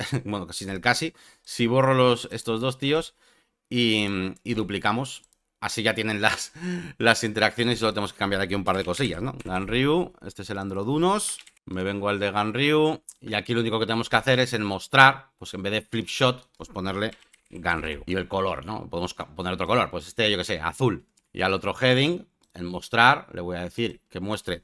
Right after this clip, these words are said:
todo lo que tenga la clase, eh, Andro. Y, eh, vamos a ponerle, pues, otro color, ¿vale? Uno turquesilla. En el fade in, en la animación, también hay que,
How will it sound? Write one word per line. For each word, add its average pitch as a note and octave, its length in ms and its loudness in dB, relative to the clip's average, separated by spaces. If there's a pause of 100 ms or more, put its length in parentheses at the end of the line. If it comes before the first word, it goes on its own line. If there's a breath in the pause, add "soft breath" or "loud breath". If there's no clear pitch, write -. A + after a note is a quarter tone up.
todo C#3 320 4
lo A2 160 2
que G#2+ 80 -2
tenga B2 240 2
la G2+ 140 2
clase, A2+ 420 0 (180)
eh, B2 300 0
Andro. F3+ 440 2 (800)
Y, F3 480 2
eh, A#2+ 500 6
vamos A2 160 2
a A#2 60 -2
ponerle, A#2+ 280 2
pues, A#2+ 160 -8
otro F2+ 220 -2
color, D#2+ 300 -10 (120)
¿vale? A2 280 -4
Uno F#2 760 -2
turquesilla. D#2 580 -10 (120)
En A2 100 -2
el A2 80 -2
fade C3 240 4
in, C#3 140 4
en B2 60 4
la A#2 60 4
animación, A#2 380 2
también A2+ 220 2
hay A#2 120 4
que, G#2 480 4